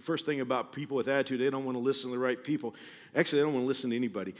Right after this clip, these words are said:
In Proverbs eighteen, verse two, it says, "Fools have no interest in understanding. They only want to air their own opinions."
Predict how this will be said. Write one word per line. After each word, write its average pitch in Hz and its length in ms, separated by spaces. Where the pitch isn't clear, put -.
In 131 120
Proverbs 170 440
eighteen, 165 380
verse 135 220
two, 170 160
it 147 60
says, 139 200
"Fools 196 380
have 160 180
no 160 160
interest 165 340
in 147 120
understanding. 147 580
They 131 120
only 170 300
want 165 240
to 139 160
air 156 200
their 147 180
own 147 180
opinions." 127 800